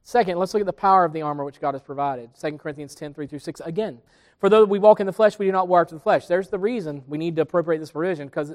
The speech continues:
because it's a spiritual matter, not a physical one. And then we see the, the power. "For the weapons of our warfare are not carnal, but mighty through God to the pulling down of strongholds, casting down imaginations, every high thing that exalteth itself against the knowledge of God,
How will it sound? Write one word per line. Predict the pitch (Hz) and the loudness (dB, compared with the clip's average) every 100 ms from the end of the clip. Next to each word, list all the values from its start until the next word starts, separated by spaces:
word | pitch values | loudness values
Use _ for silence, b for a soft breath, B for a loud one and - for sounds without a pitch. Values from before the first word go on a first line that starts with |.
| 160 | -12
because | 156 160 | -6 -6
it's | 147 | -6
a | 147 | -10
spiritual | - 202 185 147 | -6 -4 -4 -4
matter, | 147 170 185 151 | -8 -4 -4 -4
not | 143 147 | -4 -4
a | 139 | -4
physical | 180 143 123 | -6 -8 -14
one. | 110 107 156 b b b | -18 -18 -20 b b b
And | 170 175 | -2 0
then | 196 | -2
we | |
see | 190 - 185 | -2 -2 -2
the, | 165 156 | 2 0
the | 147 151 | 0 -4
power. | - 202 143 123 b b | 2 4 2 0 b b
"For | _ 226 240 | _ 10 10
the | 180 | 10
weapons | 196 214 196 170 | 6 4 2 0
of | 170 | 4
our | 165 | 4
warfare | 165 262 294 151 127 143 180 _ _ _ _ _ _ _ _ _ _ _ _ _ _ | 6 6 6 0 2 0 -2 _ _ _ _ _ _ _ _ _ _ _ _ _ _
are | 202 | 6
not | 214 226 | 8 6
carnal, | - 262 269 | 8 8 8
but | 214 202 | 6 4
mighty | 190 226 254 330 349 | 6 6 8 6 6
through | - 240 294 349 | 4 2 4 6
God | 208 208 233 | 8 8 8
to | |
the | 285 | 2
pulling | 247 233 233 | 4 4 4
down | 233 | 0
of | 240 | -2
strongholds, | - 330 285 175 120 - _ _ _ _ _ _ _ _ _ _ _ _ _ _ _ | -2 -2 -2 -6 -8 -14 _ _ _ _ _ _ _ _ _ _ _ _ _ _ _
casting | - 214 - 220 | -2 0 0 0
down | 190 220 | 2 4
imaginations, | 247 269 208 180 170 165 202 190 | 4 4 4 2 -4 -4 -8 0
every | 220 214 185 | 0 2 0
high | 185 285 | 2 2
thing | 294 240 202 | 2 -2 0
that | 185 | 0
exalteth | 165 185 180 175 | 2 2 2 -2
itself | 180 - 185 | -12 -4 -2
against | 175 147 233 262 - | -2 -4 -2 -2 -4
the | 277 | -6
knowledge | 254 220 233 226 | 0 2 0 -2
of | 175 | -4
God, | 208 233 185 127 | 0 2 2 0